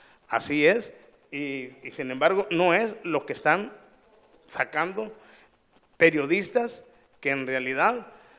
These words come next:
tienen mucho tiempo en el medio del box y han trabajado para empresas aquí mismo en Mochis, pero han estado mal en estar sacando cosas falsas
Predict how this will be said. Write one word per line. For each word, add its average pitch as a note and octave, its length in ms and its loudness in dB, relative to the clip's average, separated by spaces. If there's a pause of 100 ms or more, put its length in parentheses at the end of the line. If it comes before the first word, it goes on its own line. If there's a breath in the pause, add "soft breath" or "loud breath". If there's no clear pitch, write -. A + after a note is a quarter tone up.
(440 soft breath)
tienen G3 380 2
mucho B3 340 4
tiempo G#3+ 460 -2
en D#3 80 0
el D3 80 -2
medio F3+ 240 -2
del D#3 120 0
box F#3+ 380 -6
y C#3+ 120 -4
han G#3 200 -4
trabajado G3+ 580 -2
para C#3+ 160 -4
empresas C3+ 520 -12
aquí D3+ 220 -10
mismo D#3 320 -8
en A#2 100 -14
Mochis, D3+ 440 -12 (400 soft breath)
pero C3 420 -2 (720)
han D#3 160 2
estado E3 320 2
mal D#3 380 0 (100)
en C3+ 160 -8
estar D3+ 440 -2 (640)
sacando E3+ 600 0
cosas F3 500 -4
falsas F3 480 0